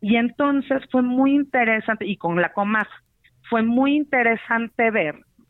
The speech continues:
cómo se iban, ¿no? Este, acomodando,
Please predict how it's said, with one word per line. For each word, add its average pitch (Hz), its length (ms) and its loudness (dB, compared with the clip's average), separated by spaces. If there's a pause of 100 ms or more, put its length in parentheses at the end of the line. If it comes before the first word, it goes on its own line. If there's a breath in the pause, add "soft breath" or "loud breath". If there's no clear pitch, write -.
(200)
cómo 226 600 0 (240)
se 202 140 2
iban, 214 540 0 (500 loud breath)
¿no? 214 280 0
Este, 170 600 -2
acomodando, 196 1080 -2